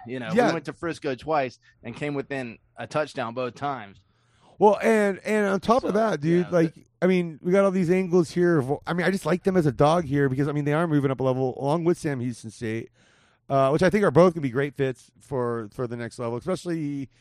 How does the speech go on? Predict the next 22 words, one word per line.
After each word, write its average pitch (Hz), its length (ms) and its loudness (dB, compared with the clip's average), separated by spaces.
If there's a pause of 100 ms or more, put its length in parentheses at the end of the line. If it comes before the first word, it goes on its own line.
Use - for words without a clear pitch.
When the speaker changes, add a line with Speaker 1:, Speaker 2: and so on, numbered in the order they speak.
(440)
Speaker 2:
when 147 160 2
it 147 40 -4
comes 147 200 -4
to 127 80 -4
basketball. 127 420 0
'Cause 131 140 -4
now 156 120 -2
I 156 100 0
think 156 160 -4
J 160 200 0
M 143 100 -4
U, 156 180 0
like, 139 200 0 (480)
it 151 100 -2
sucks 190 300 2
that 123 160 -6
these 160 180 -4
guys 165 200 2
get 143 120 -4
punished 143 380 -2
this 127 220 -4
year 117 420 -2